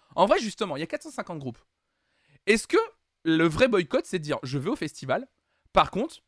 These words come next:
je ne vais, », genre, tu fais en sorte que les groupes problématiques performent devant personne. C'est-à-dire qu'ils se retrouvent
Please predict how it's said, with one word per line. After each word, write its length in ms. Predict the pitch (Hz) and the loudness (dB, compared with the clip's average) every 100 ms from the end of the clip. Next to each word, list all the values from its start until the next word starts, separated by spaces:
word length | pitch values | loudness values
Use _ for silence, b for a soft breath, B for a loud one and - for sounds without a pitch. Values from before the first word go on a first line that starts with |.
| - | -8
je 180 | 139 175 | 2 4
ne 100 | 175 | 4
vais, », 320 | 156 277 - _ | 2 -2 -6 _
genre, 360 | 147 143 165 - _ _ _ | -6 2 0 0 _ _ _
tu 120 | - | -20
fais 180 | 139 294 | -2 2
en 120 | 247 | 4
sorte 420 | - 143 220 _ _ _ _ _ _ _ _ _ _ _ _ | 2 -2 -4 _ _ _ _ _ _ _ _ _ _ _ _
que 360 | - 269 208 - - | 2 4 4 0 -4
les 180 | 147 | -4
groupes 240 | 135 233 277 | -2 -2 0
problématiques 760 | - 180 156 135 196 277 - _ _ | 2 2 2 -2 -4 -6 -8 _ _
performent 480 | 170 - 165 208 190 | 0 2 2 2 -2
devant 440 | 139 139 143 214 _ _ | -4 0 -2 -4 _ _
personne. 360 | 156 - 95 104 _ _ _ _ _ _ | -8 -8 -14 -16 _ _ _ _ _ _
C'est-à-dire 380 | - 156 214 | -4 0 0
qu'ils 100 | - | 0
se 80 | - | -6
retrouvent 340 | 143 - 220 | -6 -4 -8